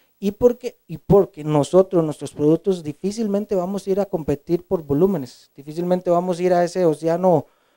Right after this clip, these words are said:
rojo, sino que nos vamos a quedar en ese océano azul donde tenemos que competir por diferenciación, por compe-, por, este, innovación, y es necesario entonces en ese caso encontrar a cuáles segmentos llegar.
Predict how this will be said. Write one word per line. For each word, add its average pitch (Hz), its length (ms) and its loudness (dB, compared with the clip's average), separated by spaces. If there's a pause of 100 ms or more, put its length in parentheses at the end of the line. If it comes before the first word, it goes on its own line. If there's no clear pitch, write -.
(200)
rojo, 170 420 8 (160)
sino 143 260 -10
que 175 100 -2
nos 170 80 -2
vamos 170 180 -2
a 180 80 0
quedar 175 160 0
en 175 100 -2
ese 175 140 -2
océano 175 260 -4
azul 185 180 2
donde 185 160 2
tenemos 156 420 -4
que 170 160 -6
competir 151 480 0
por 160 180 2
diferenciación, 147 840 0
por 147 160 -4
compe-, 131 500 -8
por, 127 560 0
este, 127 920 -4 (300)
innovación, 139 680 -4 (540)
y 151 100 4
es 147 60 8
necesario 160 400 2
entonces 151 240 2
en 139 80 0
ese 131 160 -4
caso 151 420 -6
encontrar 135 520 -6
a 147 60 -4
cuáles 151 420 -2
segmentos 131 520 -6
llegar. 139 380 -4